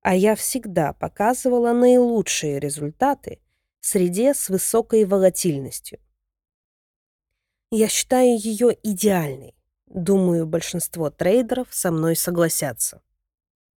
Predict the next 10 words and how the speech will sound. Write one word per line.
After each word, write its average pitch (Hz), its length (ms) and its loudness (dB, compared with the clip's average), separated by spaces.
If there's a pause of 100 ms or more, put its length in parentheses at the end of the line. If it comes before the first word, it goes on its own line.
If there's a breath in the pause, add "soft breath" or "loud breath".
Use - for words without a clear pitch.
(1200)
В 190 60 -4
ноябре 254 520 6
тысяча - 500 0
девятьсот 220 600 0
восемьдесят 180 680 0
девятого 175 560 4
года 285 460 6 (460)
рухнула 269 640 6
Берлинская 190 760 4
стена. 175 540 0